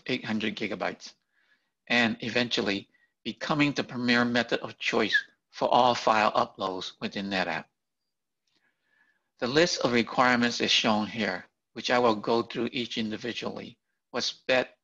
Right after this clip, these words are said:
was met by using StorageGRID. Some of you might recognize this application gooey interface.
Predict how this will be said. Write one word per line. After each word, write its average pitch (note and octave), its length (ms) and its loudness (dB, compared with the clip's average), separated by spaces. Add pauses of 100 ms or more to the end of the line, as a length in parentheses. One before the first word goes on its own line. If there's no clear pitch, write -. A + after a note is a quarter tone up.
was A#2 240 -6
met C3 360 -2 (120)
by A2+ 140 0
using A2+ 340 -2
StorageGRID. G2+ 640 -2 (3500)
Some F#3+ 240 2
of E3+ 60 4
you E3 120 4
might C#3+ 320 4
recognize B2 600 2
this - 320 -4
application A#2 640 0
gooey G#2 320 0
interface. - 640 -8